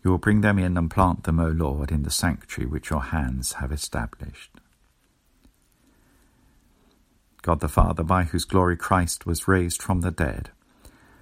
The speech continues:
strengthen you to walk with him in his risen life, and the blessing of God the Father, God the Son, and God the Holy Spirit be upon you all now, and remain with you always.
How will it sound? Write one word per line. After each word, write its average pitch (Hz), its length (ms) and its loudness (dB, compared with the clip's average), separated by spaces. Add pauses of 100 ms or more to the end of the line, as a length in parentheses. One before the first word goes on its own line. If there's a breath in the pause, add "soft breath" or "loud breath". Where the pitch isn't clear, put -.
(180 soft breath)
strengthen 110 480 2
you 95 140 4
to - 120 -4
walk 98 340 0
with 87 160 0
him 90 240 0
in 82 120 0
his 95 340 -2
risen 85 300 2
life, 67 440 -4 (680 loud breath)
and 104 120 2
the 107 60 2
blessing 85 560 0
of 82 160 -2
God 104 280 4
the 104 100 -2
Father, 78 640 0
God 95 260 4
the - 80 -8
Son, 80 380 0
and 76 120 -2
God 76 240 -2
the 71 220 -6
Holy 78 220 -2
Spirit 67 480 -2
be 78 80 -2
upon 92 320 -2
you 90 100 0
all 90 160 0
now, 55 400 -6 (600 loud breath)
and 85 180 2
remain 85 340 2
with 87 160 -2
you 85 180 -2
always. 57 720 -6